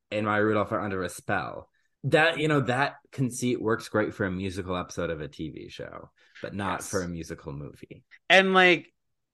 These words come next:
Speaker 2: I mean, props to Maya Rudolph, though. Like, she was camp, camp queen, camping it
Speaker 1: Yeah.
Speaker 2: up.
Speaker 1: Again, that the
Speaker 2: Love it.
Speaker 1: actors are giving a hundred ten percent. It's just they, they don't have a good foundation.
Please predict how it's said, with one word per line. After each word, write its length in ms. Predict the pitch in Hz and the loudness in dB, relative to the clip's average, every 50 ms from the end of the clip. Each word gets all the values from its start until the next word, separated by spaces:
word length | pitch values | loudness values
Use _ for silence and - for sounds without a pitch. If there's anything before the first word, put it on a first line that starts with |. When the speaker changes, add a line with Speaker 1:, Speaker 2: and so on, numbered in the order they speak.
| _ _ _ _ _ _ - | _ _ _ _ _ _ 2
Speaker 2:
I 100 | 143 165 | 2 4
mean, 320 | 180 180 165 147 123 110 - _ _ _ _ _ | 6 6 6 6 4 0 -4 _ _ _ _ _
props 420 | - 151 143 139 139 - - - - | 2 4 4 4 4 0 -6 -8 -4
to 220 | 139 127 120 113 | -4 -2 -2 -2
Maya 360 | 110 117 117 113 113 107 107 | 0 0 2 2 2 2 0
Rudolph, 520 | 104 107 107 104 101 101 98 98 92 - - | -2 -2 -4 -2 0 0 0 0 0 0 2
though. 500 | 113 110 107 107 107 104 101 98 95 - - | 2 4 4 4 2 2 0 -2 -6 -4 2
Like, 440 | 120 120 120 113 110 104 - - _ - | 4 6 6 6 6 2 -2 -8 _ -10
she 300 | - - - 135 139 139 | -6 0 4 6 6 8
was 400 | 139 143 131 120 110 - - - _ _ _ _ _ _ - | 10 10 8 8 6 0 -6 -14 _ _ _ _ _ _ -8
camp, 440 | - 123 135 123 113 104 98 - - _ _ _ _ _ _ - | -2 2 4 4 4 2 0 -6 -10 _ _ _ _ _ _ -2
camp 240 | 135 123 120 120 | -2 0 -2 -2
queen, 480 | - - 135 120 110 107 101 101 101 104 _ _ - | -2 0 2 2 2 2 -2 -4 -6 -8 _ _ -2
camping 320 | - 135 123 160 160 151 | 2 4 6 6 6 6
it 120 | 131 - - | 4 4 6
Speaker 1:
Yeah. 140 | 104 101 | 4 4
Speaker 2:
up. 160 | 98 - - - _ - | 4 2 -2 -10 _ 0
Speaker 1:
Again, 300 | 156 160 139 208 214 202 | 2 6 6 6 6 6
that 180 | 196 156 - 131 | 4 2 2 2
the 60 | 147 | 2
Speaker 2:
Love 100 | 127 123 | 4 6
it. 20 | 120 | 6
Speaker 1:
actors 640 | 113 107 - - 160 135 127 127 127 127 - - - _ - 113 | 6 4 4 4 4 6 6 4 2 0 -6 -14 -16 _ -6 -2
are 420 | 113 110 107 104 104 104 101 101 | 0 2 2 2 4 2 2 0
giving 300 | 101 - 135 120 127 123 | 0 2 2 2 2 2
a 20 | 123 | 0
hundred 240 | 123 117 113 104 98 | 0 0 -2 -2 -4
ten 140 | 110 104 90 | -6 -8 -6
percent. 560 | - 98 92 - 92 80 80 90 110 135 143 _ _ _ _ _ _ _ _ _ - | -6 -6 -6 -6 -6 -8 -6 -6 -8 -8 -10 _ _ _ _ _ _ _ _ _ -4
It's 180 | 120 120 - - | -4 -4 -2 -2
just 200 | 117 113 - - | -4 -2 0 2
they, 140 | 123 113 | 4 4
they 140 | 107 107 110 | 4 4 4
don't 160 | 107 107 101 | 2 2 0
have 100 | 104 101 | 0 -2
a 40 | 101 | -2
good 160 | 90 95 85 | -2 -2 -2
foundation. 520 | - 80 80 71 - - - - - - | -2 -4 -4 -6 -6 -10 -12 -14 -16 -18